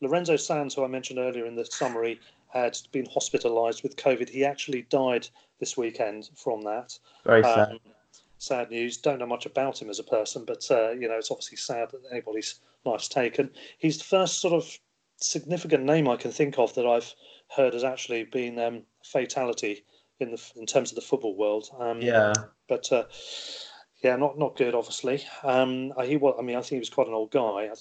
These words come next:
Speaker 1: I think he was, I think I might have read he was seventy-eight somewhere. I'm not sure if I got that right.
Speaker 2: But still not that old in the context of,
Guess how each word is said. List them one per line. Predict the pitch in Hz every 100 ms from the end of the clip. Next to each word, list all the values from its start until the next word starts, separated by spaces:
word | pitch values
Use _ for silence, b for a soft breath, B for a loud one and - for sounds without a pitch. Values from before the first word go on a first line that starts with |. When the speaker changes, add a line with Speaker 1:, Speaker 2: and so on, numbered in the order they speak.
| -
Speaker 1:
I |
think | 110 143
he | 143
was, | - - - -
I |
think | 185 165
I |
might | 139 127
have | 117
read | 120
he | 123
was | 120
seventy-eight | - 131 117 131 123 127 -
somewhere. | 123 107 107 120
I'm | 131
not | 131
sure | -
if | 110
I | 113
got | -
that | 110
right. | 117
Speaker 2:
But | 117
still | - 147
not | 120 101
that | 127
old | 117 110 110
in | 110
the |
context | 110 110 110 113 -
of, | 113 110 104